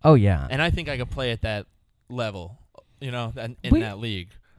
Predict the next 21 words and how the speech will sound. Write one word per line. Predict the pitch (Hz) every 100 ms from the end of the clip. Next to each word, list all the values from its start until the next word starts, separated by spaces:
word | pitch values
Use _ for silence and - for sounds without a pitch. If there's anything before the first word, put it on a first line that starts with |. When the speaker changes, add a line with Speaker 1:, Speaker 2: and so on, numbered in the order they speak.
| - 127
Speaker 2:
But | 151
these | - 151
Speaker 1:
Well, | 208
Speaker 2:
guys | 208 196
kick | 175 151
the |
ball | 139 143 139
around | 135 120
the | 117
kitchen | - -
Speaker 1:
this | 139 -
is, | 240
Speaker 2:
table | 131 123 113 104
like | 98 127
Speaker 1:
this | 135 185 247
is | 247
Speaker 2:
nobody's | 190 175 -
Speaker 1:
what |
I | 143
would, | 147 139
Speaker 2:
business. | 135